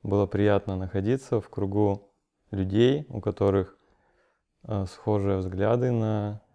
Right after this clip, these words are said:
жизнь и на, м, на цели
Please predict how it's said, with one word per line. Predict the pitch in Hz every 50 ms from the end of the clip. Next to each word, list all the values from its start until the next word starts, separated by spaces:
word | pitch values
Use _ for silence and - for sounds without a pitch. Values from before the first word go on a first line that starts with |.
| _ -
жизнь | 110 95 92 98 104 110 117 113 113 101
и | 101 101
на, | 95 98 95 95 95 95 98 - _ _ _ _ _ _ _ _ _ _ _ _ _ _ _ _ _ _ _ _ _ _ _ _ _ _ _ _ _ _ _ _ _ _ _ _ _ _ _ _ _
м, | 120 101 - 120 110 101 101 101 98 92 - _ _ _ _ _ _ _ _ _ _ _ _ - _ _ _ _ _ _ _ _ _ _ _ _ _ _ _ _ _
на | 110 104 98
цели | - - - 113 107 104 98 98 104